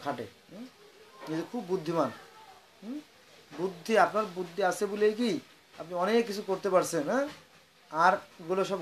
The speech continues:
গাধা, তারা মানুষ হলে কি গাধা মনে হয়, তাই না? চালিয়ে যান, ধরা খাইলে যাবেন পাবেন না, ধরা খাইলে যাবেন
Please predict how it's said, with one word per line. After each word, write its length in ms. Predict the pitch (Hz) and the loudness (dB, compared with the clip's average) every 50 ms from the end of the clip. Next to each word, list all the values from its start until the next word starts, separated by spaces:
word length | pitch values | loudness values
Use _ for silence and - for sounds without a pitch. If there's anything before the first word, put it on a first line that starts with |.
| 139 156 | 4 8
গাধা, 300 | 156 170 165 156 147 113 - - - _ _ - - _ _ _ _ _ _ _ _ _ _ _ _ - - _ _ _ _ - | 8 8 8 6 2 0 -2 -4 -12 _ _ -20 -20 _ _ _ _ _ _ _ _ _ _ _ _ -20 -20 _ _ _ _ -2
তারা 160 | 160 175 190 202 185 | 2 4 4 6 6
মানুষ 180 | 175 190 208 202 214 | 4 2 2 2 2
হলে 140 | 226 240 269 269 254 | 4 4 4 4 4
কি 100 | 254 180 147 - - - _ _ _ - | 2 0 -2 -4 -8 -20 _ _ _ -6
গাধা 340 | 147 - 165 170 156 156 143 139 156 | 2 6 6 6 6 6 2 2 2
মনে 160 | 196 220 208 160 | 2 2 2 0
হয়, 120 | 135 120 120 | 0 0 -2
তাই 100 | 170 208 262 | -2 -2 -2
না? 60 | 294 302 - _ _ _ _ _ _ _ - _ _ _ _ _ _ _ _ _ _ _ _ - - - - - - _ _ - | -4 -6 -8 _ _ _ _ _ _ _ -20 _ _ _ _ _ _ _ _ _ _ _ _ -20 -20 -20 -20 -20 -20 _ _ -4
চালিয়ে 280 | 143 156 170 180 180 175 170 | -2 0 4 4 4 6 6
যান, 140 | 175 175 180 196 - - - - - - - - - - - - - - - - - - - - - - - - | 6 6 4 0 -6 -16 -20 -20 -20 -20 -20 -20 -20 -20 -20 -20 -20 -20 -20 -20 -20 -20 -20 -20 -20 -20 -14 -4
ধরা 240 | 139 143 160 175 175 175 | 2 6 6 6 6 6
খাইলে 220 | 180 180 180 190 208 202 - | 4 4 4 4 2 2 2
যাবেন 280 | 143 139 143 175 214 254 285 285 - - - - - - - - - _ _ - - _ | 2 2 2 2 -2 -4 -6 -8 -12 -18 -20 -20 -20 -20 -20 -20 -20 _ _ -20 -14 _
পাবেন 240 | 117 110 113 113 110 104 | -8 -8 -6 -8 -8 -10
না, 60 | 98 - - - - - - - - - - - _ - - - - - - - - - - - - - - - _ _ _ _ _ _ - - - - - - - - - - - - - - - | -14 -16 -18 -20 -20 -20 -20 -20 -20 -20 -20 -20 _ -20 -20 -20 -20 -20 -20 -20 -20 -20 -20 -20 -20 -20 -20 -20 _ _ _ _ _ _ -20 -20 -20 -20 -20 -20 -20 -20 -20 -20 -20 -20 -16 -6 0
ধরা 180 | 143 156 170 170 | 2 2 4 6
খাইলে 220 | 180 190 202 233 277 302 302 - - - - - - - _ _ _ _ _ _ _ - | 6 6 8 8 6 4 2 -2 -8 -16 -20 -20 -20 -20 _ _ _ _ _ _ _ -4
যাবেন 240 | 139 139 147 147 | -2 0 0 0